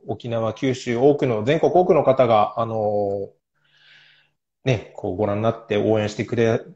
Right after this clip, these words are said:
くださるので、やっぱり、この御朱印を、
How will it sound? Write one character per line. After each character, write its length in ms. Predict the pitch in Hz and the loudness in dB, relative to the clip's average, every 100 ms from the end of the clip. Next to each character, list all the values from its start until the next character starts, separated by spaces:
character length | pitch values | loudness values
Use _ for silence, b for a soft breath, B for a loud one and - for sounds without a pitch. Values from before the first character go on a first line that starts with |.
| _ | _
く 80 | - | -2
だ 100 | 123 | 0
さ 140 | 156 156 | 2 2
る 80 | |
の 100 | 131 | 2
で、 240 | 113 123 113 | 2 4 4
や 80 | 123 | 4
っ 80 | |
ぱ 80 | - | 4
り、 420 | 190 147 110 - _ _ _ _ _ | 4 4 2 -8 _ _ _ _ _
こ 100 | - | -4
の 260 | 123 117 131 151 | 0 0 -2 0
御 100 | 139 | 0
朱 120 | 160 | 4
印 300 | 202 190 190 | 6 8 8
を、 400 | 190 185 185 - | 8 6 4 -2